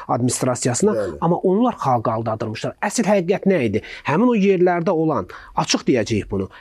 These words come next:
Speaker 1: həmin dövrdə o təxribata, o işğala şərait yaradan qüvvələr məqsədli şəkildə informasiyanı səhv ötürürdülər,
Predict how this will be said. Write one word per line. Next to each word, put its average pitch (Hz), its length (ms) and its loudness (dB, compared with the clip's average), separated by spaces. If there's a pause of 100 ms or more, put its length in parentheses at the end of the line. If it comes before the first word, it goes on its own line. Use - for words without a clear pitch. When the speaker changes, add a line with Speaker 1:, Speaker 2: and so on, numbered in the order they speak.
(140)
Speaker 1:
həmin 226 240 4
dövrdə 202 380 2
o - 20 -4
təxribata, 165 560 0
o 180 160 2
işğala 170 400 0
şərait 170 480 0
yaradan 160 480 2
qüvvələr 156 480 4
məqsədli 165 480 0
şəkildə 240 400 2 (240)
informasiyanı 226 720 2
səhv 233 240 2
ötürürdülər, 226 480 2